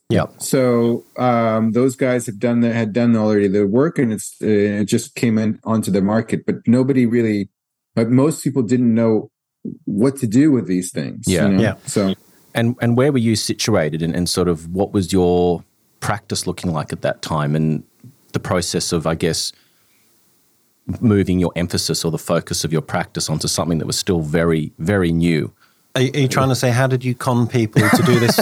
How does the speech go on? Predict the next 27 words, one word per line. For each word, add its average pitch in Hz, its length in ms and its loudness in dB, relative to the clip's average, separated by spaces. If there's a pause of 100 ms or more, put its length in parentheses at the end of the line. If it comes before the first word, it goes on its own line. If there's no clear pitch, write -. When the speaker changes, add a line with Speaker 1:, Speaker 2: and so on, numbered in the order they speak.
(140)
Speaker 3:
<laughs> - 140 -4
this 175 180 0
weird 143 280 4
new 131 180 2
creative 139 460 2
thing 113 220 0
that 127 460 0
no 139 160 2
one 131 100 0
knew 131 120 0
anything 123 320 -2
about? 123 380 0
<laughs> - 40 0 (720)
Speaker 2:
Right. 170 400 2
Well, 170 220 0
I 170 140 0
mean, 170 240 0 (260)
I, 190 260 0 (340)
well, 170 440 -2
th-, 185 180 2
but 180 120 0
this 233 160 0
is 220 120 0
the 190 120 2
thing 208 260 2
about 135 380 0
surgical. 135 760 0